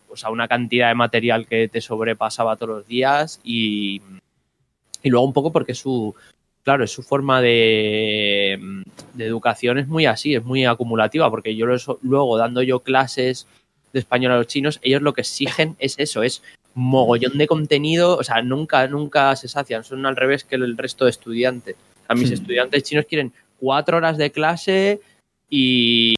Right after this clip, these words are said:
Speaker 1: y, y caña, caña, caña, caña, caña, por lo general, ¿no?
Speaker 2: Hmm.
Speaker 1: Entonces, bueno, pues, mm, yo al final,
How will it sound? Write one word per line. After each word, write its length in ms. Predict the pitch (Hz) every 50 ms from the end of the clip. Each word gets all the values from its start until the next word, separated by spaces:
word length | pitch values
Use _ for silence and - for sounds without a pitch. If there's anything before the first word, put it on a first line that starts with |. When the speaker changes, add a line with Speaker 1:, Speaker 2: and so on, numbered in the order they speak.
| - _
Speaker 1:
y, 260 | - 123 120 - 131 120
y 20 |
caña, 420 | - 151 127 135 147 143 131 123 120
caña, 380 | - 143 143 143 143 135 123 123
caña, 340 | - 139 143 135 123 123 -
caña, 320 | 135 135 135 127 120 117
caña, 340 | - 127 123 113 104 95 - - _ _
por 120 | - 117 113
lo 80 | 107
general, 580 | - - 113 107 101 104 117 127 120 104 101 104
¿no? 140 | 123 165 - _ _ _ _ _ _ _ _ - -
Speaker 2:
Hmm. 160 | 120 101 92 - - - - - - - - _ _ _ _ _ _
Speaker 1:
Entonces, 1300 | - - 113 110 - - 117 110 110 107 104 107 107 107 104 104 104 107 104 107 104 104 107 107 104 -
bueno, 240 | 123 139 123 123 127
pues, 460 | - 120 113 113 110 101 - - -
mm, 460 | - 127 120 120 117 113 113 110 110 110 107 - - - - _ _ _
yo 100 | 123 120
al 80 | 127 123
final, 600 | - 143 135 135 135 143 151 156 165 175 -